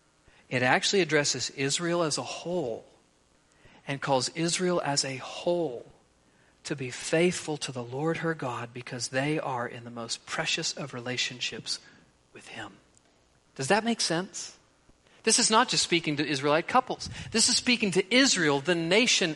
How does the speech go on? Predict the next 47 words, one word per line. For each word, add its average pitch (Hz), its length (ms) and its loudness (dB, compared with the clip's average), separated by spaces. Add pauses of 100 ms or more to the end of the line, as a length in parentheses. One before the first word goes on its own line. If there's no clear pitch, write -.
as 226 380 6
the 160 140 0
bride, 147 640 -2 (720)
and 160 120 2
saying, 160 400 6
"You, 240 340 8
Israel, 190 440 6
must 165 380 4
be 190 220 6
faithful 175 600 6 (200)
to 180 300 6 (220)
me." 165 320 4 (220)
Make 175 200 2
sense? 208 380 2 (160)
This 151 200 0
means 143 200 -2
make 151 180 -2
sense. 151 420 -10 (800)
Excellent. 120 540 -12 (220)
You're 127 120 -8
with 135 300 -6
me? 135 200 -6 (1300)
So, 151 340 6
marriage 202 420 8
is 202 120 4
a 208 60 2
picture 196 340 4
of 147 100 2
God's 160 280 4
relationship 160 580 2
with 151 120 0
his 147 140 -2
people, 143 400 -4
and 139 200 -2
perhaps 147 460 2
nowhere 143 880 4
do 127 200 -4
we 156 160 2
see 170 280 2
this 131 240 -2
more 151 260 0
clearly 135 420 0
than 127 160 -2
in 123 140 -4
the 123 80 -6
New 135 160 -2
Testament, 127 640 -6